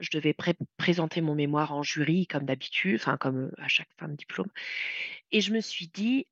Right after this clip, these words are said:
euh, je vais aller chez mes parents, euh, pour, euh, euh, pour, euh, pour réviser, c-,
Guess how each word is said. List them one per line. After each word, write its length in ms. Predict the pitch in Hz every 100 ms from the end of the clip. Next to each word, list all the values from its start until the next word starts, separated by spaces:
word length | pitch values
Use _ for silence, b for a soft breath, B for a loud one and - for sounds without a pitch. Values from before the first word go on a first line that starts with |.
| -
euh, 180 | 170
je 140 | 160 170
vais 80 | 180
aller 160 | 180
chez 180 | 220 -
mes 160 | 180 165
parents, 520 | 165 151 165 190 185
euh, 60 | 147
pour, 360 | - 170 175 165
euh, 320 | 139 131 139 B B B B B -
euh, 280 | - 64 - - - _ _
pour, 200 | - 156
euh, 80 | 139
pour 200 | - 160
réviser, 520 | 165 151 156 143 196 427 _ _ _
c-, 220 | - -